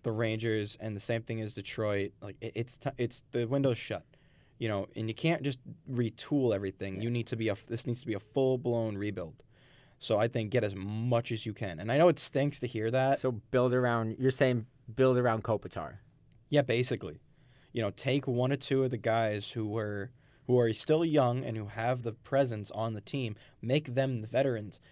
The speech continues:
Speaker 1: and bring a bunch of guys in. You know, like, you already got two, you already got a nice haul for Muzzin,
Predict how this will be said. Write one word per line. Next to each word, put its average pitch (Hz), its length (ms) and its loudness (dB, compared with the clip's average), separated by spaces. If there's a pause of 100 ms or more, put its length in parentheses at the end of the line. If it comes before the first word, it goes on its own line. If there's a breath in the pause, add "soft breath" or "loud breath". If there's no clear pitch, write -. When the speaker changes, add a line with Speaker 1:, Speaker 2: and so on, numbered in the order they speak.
(140 soft breath)
Speaker 1:
and 110 200 -6
bring 123 240 -2
a 117 40 -2
bunch 117 260 -4
of 110 60 -4
guys 98 260 -4
in. 104 160 -6 (360 soft breath)
You 139 80 -4
know, - 20 6
like, 135 160 4
you 185 60 8
already 214 200 6
got 123 260 6
two, 113 360 -4 (180)
you 139 120 0
already 156 140 6
got 123 140 6
a 104 80 -2
nice 131 220 0
haul 131 180 4
for 120 180 -6
Muzzin, 98 440 -8